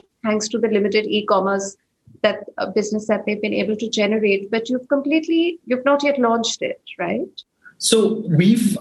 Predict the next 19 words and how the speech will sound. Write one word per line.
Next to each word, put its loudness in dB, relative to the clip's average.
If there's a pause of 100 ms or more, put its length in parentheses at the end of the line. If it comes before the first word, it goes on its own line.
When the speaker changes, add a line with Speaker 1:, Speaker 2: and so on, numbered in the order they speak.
Speaker 2:
um, 2 (540)
we've 4
actually 0
managed 2
to 0
do 2
fairly 2
well 0
with 0
the 0
brick -4
and -4
mortar -10
format 0
the -2
way 2
it -4
is, 0
because, -2